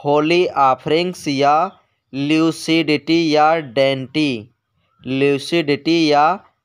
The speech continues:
डेंटी, इन तीन तरह से आप इसकी इंग्लिश बता सकते हैं फ्रेंड्स। होली ऑफरिंग्स या ल्यूसिडिटी या डेंटी का मतलब होता है प्रसाद।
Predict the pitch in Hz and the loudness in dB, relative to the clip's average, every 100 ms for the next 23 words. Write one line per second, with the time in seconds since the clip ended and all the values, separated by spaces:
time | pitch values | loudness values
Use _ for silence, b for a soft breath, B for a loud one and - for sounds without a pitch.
0 | - 120 151 160 151 170 156 123 104 _ | -14 -2 0 0 -4 -2 0 -2 -6 _
1 | _ _ _ - 156 165 160 _ 156 165 | _ _ _ -12 -8 -8 -10 _ -4 -2
2 | 170 170 156 143 139 143 151 139 135 143 | -4 -6 -2 2 2 0 0 2 2 -2
3 | 135 139 127 135 147 139 127 139 127 - | -8 -8 -8 -6 -8 -4 -2 0 -2 -2
4 | 123 123 117 - 113 113 - 113 123 135 | -10 -10 -10 -8 -8 -8 -14 -6 -2 0
5 | 151 143 120 - 131 139 170 185 - b | 0 2 0 0 -4 -6 -6 -10 -18 b
6 | b b 131 131 143 139 135 135 123 156 | b b -8 0 2 2 0 -2 -4 -4
7 | 151 131 123 170 190 214 b b - 131 | -2 -4 -4 -4 -4 -6 b b -12 -4
8 | 147 151 143 147 151 151 165 151 127 139 | 2 2 2 0 0 -2 -2 -2 -2 0
9 | 139 139 139 135 135 151 165 - 139 131 | 0 0 0 -2 0 0 -2 -2 -2 -2
10 | - 139 131 120 101 | -2 0 2 2 -2